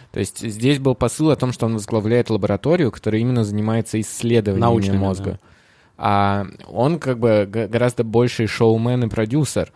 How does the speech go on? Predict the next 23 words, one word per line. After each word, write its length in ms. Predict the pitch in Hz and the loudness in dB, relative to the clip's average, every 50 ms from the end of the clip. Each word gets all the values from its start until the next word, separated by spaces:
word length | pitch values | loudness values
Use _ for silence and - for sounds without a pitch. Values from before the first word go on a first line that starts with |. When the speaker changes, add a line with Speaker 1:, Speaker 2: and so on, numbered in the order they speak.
| - - - | -20 -20 -10
Speaker 1:
Он 180 | - 101 107 104 | -6 -4 -4 -4
же 80 | 113 | -4
построил 580 | - - - - - 127 139 139 143 127 117 - _ _ _ _ _ _ _ _ - - - _ - | -4 -4 -6 -4 -2 0 2 4 4 2 0 -2 _ _ _ _ _ _ _ _ -20 -20 -20 _ -12
самую 380 | - - - 120 127 127 123 113 | -6 0 0 2 4 4 2 2
крупную 400 | - 131 127 110 127 120 113 104 | 2 -2 -2 0 0 -2 -2 0
продюсерскую 600 | 107 110 107 107 117 - - 107 - - 113 107 | 0 0 0 0 -2 -2 -2 -4 -2 -2 -4 -2
компанию 480 | - 113 107 98 123 123 117 117 107 95 | -2 -2 -2 0 2 2 2 2 -2 -4
в 40 | - | -4
стране, 440 | - 107 113 113 113 113 104 92 87 | -4 -4 -2 0 0 0 -2 -2 -4
которая, 520 | - 92 - - 110 110 110 104 95 - - 120 - - | -6 -8 -2 -2 0 2 2 0 0 -2 -8 -20 -16 -8
наверное, 240 | 110 107 104 107 | -6 -4 -4 -4
больше 380 | 104 104 117 123 117 - - - | -2 2 2 2 2 2 -4 -6
половины 500 | - 110 107 104 104 110 117 117 117 104 | -4 -2 -2 0 0 -2 -2 -2 -2 -2
всего 240 | - - 113 107 104 | -4 -2 -2 -2 0
контента 640 | - 113 104 101 - - 120 117 110 - 113 104 | 0 0 -2 -2 0 0 2 2 2 0 0 -2
производила 640 | - - 107 107 98 104 104 101 98 107 113 107 104 98 | 0 0 -4 -2 -2 -2 -2 -2 -2 -2 -2 -2 -2 -2
для 520 | 98 101 101 101 101 98 98 95 98 92 _ _ - 104 104 | -2 0 0 2 2 2 2 0 0 -2 _ _ -14 -14 -12
ключевых 460 | - - 107 98 - - 117 113 - - | -6 -6 -6 -6 -4 -4 -4 -4 -4 -2
каналов, 480 | - 107 101 110 107 101 95 90 - | -4 -2 -2 0 -2 -2 -2 -4 -6
там, 220 | - 95 - 175 - _ _ _ _ - | -8 -8 -8 -8 -10 _ _ _ _ -8
для 140 | 110 104 - | -6 -6 -4
Первого 420 | - 110 113 120 120 113 107 101 | 0 2 4 4 4 4 2 0
канала 500 | - 104 104 101 101 101 98 95 92 - | 0 -2 -4 -2 -2 -2 -4 -4 -6 -8